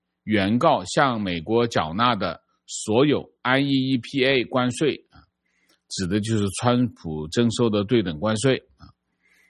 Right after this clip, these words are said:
不过联邦快递没有透露，啊，他申请退款的金额。另一方面，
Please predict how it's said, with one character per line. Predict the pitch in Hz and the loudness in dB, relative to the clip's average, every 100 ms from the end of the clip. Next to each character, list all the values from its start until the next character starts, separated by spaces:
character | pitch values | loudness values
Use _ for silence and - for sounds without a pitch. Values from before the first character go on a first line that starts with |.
| _ | _
不 | 131 | 0
过 | 139 120 | 2 4
联 | 117 | 4
邦 | 127 131 | 2 0
快 | 131 135 | 0 0
递 | 127 | 2
没 | 117 104 | 0 2
有 | 131 104 | 0 0
透 | 107 131 | 0 0
露， | 123 120 - - | 2 0 -4 -10
啊， | - - | -16 -16
他 | - 120 117 110 | -4 0 0 0
申 | - 131 127 | 0 2 0
请 | 104 85 78 76 _ _ - | -2 -4 -6 -10 _ _ -2
退 | 147 123 | 0 0
款 | 95 73 | -2 -8
的 | 80 | -8
金 | 90 143 151 | 0 0 0
额。 | 101 - _ _ _ - - _ _ | -4 -10 _ _ _ -20 -20 _ _
另 | 185 | 0
一 | |
方 | 147 147 | 2 2
面， | 143 131 | 2 0